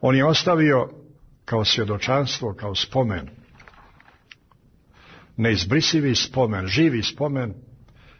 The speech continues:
tog njegovog prisustva na tajnoj večeri, svoje tijelo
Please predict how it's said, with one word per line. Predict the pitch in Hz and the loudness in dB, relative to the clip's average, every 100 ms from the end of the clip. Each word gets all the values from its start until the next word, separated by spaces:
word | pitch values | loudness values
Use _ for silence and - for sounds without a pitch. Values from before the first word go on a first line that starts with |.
| _ - | _ -6
tog | 104 85 | -4 -2
njegovog | 127 123 107 120 | -4 -2 -6 -4
prisustva | 127 131 147 - 123 107 - - - - _ _ - | -4 -2 -2 -2 -2 -4 -6 -20 -20 -20 _ _ -8
na | 101 98 | -6 -2
tajnoj | 123 117 95 87 | 0 0 0 -2
večeri, | 123 - 135 117 110 - - - _ _ _ _ - - _ - - - - - - - - _ | -2 -2 -2 -4 -8 -18 -20 -20 _ _ _ _ -20 -20 _ -20 -20 -20 -20 -20 -20 -20 -20 _
svoje | - 143 127 107 | -2 2 2 2
tijelo | 139 139 110 92 | 2 4 2 0